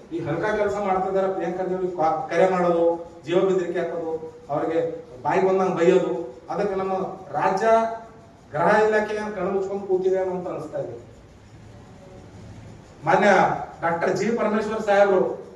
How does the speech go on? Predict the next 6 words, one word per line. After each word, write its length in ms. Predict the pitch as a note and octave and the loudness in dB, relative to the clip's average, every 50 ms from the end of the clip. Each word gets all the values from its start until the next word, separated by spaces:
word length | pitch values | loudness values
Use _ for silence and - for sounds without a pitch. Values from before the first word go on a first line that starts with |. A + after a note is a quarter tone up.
| - - - - - - - - - - - | -20 -20 -20 -20 -20 -20 -20 -20 -20 -20 -14
ಇದ್ರ 140 | D#3 E3 G#3 | -6 0 2
ಬಗ್ಗೆ 400 | G3 F#3+ G3+ G3+ G3 A3 A3 F#3+ | 4 4 4 4 2 2 0 0
ಕೂಡಲೇ 640 | - - - F#3 F#3+ G#3 A#3 B3 B3+ C4 - - - | 0 0 -2 -2 0 2 4 6 6 6 6 4 4
ಕಠಿಣ 280 | F#3+ F#3 F#3+ - - C4+ | 2 2 2 4 6 6
ಕ್ರಮ 380 | C#4+ C#4+ C#4+ C#4 C4 C4 C4 | 6 6 6 4 2 2 0
ಕೈಗೊಳ್ಬೇಕು. 640 | B3+ B3+ A#3 A#3 A#3 G#3+ G3+ F#3 F3 - - - | -2 0 0 2 2 2 2 0 0 -2 -4 -8